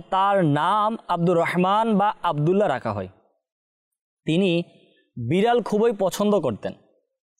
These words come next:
ভালোবাসতেন। একদিন নবী আকরাম সাল্লাল্লাহু আলাইহি সাল্লাম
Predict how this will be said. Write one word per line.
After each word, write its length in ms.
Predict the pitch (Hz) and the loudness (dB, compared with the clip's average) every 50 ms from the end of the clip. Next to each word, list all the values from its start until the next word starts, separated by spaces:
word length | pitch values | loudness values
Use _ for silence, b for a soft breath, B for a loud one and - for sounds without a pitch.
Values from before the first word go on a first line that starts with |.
| _ - 123 | _ -6 -4
ভালোবাসতেন। 640 | 120 135 151 190 214 202 185 - - - 135 117 117 - | -2 0 0 0 0 0 -2 -2 -2 -2 -2 -2 -2 -4
একদিন 360 | - 170 175 180 202 214 190 175 | -4 -4 -2 0 0 2 2 2
নবী 180 | 165 175 208 | 2 2 2
আকরাম 300 | 214 208 185 - 202 208 | 2 0 0 0 -2 -2
সাল্লাল্লাহু 400 | 202 - 180 170 170 175 180 180 | 0 0 0 0 2 2 2 2
আলাইহি 200 | 180 175 185 196 | 2 2 0 0
সাল্লাম 440 | 185 - - 160 135 127 127 139 165 | 0 0 0 0 0 0 0 -2 -4